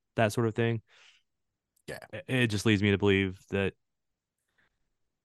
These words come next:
Speaker 1: and I, this is definitely not hoping for this, 'cause, I mean, Sam is, was one of my favorite players with the national team before she came to Kansas City.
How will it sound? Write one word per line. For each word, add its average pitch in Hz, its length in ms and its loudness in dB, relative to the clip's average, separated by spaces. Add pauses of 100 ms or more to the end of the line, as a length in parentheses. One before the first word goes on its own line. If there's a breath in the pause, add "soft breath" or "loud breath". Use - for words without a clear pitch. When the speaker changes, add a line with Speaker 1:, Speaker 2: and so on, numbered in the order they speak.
(120)
Speaker 1:
and 107 140 0
I, 104 120 2
this 120 300 2
is 107 160 0
definitely 110 540 0
not 107 320 -2
hoping 107 340 -4
for 92 120 -10
this, 95 140 -6
'cause, 104 140 -6
I 104 60 2
mean, 101 180 0
Sam 107 320 0
is, 95 360 -6
was 107 200 -2
one 104 120 0
of 101 60 0
my 98 120 0
favorite 107 300 0
players 139 480 8
with 131 100 4
the 135 80 4
national 139 320 2
team 104 180 -2
before 107 240 -2
she 117 140 -6
came 117 200 0
to 120 140 0
Kansas 131 320 0
City. 131 300 -2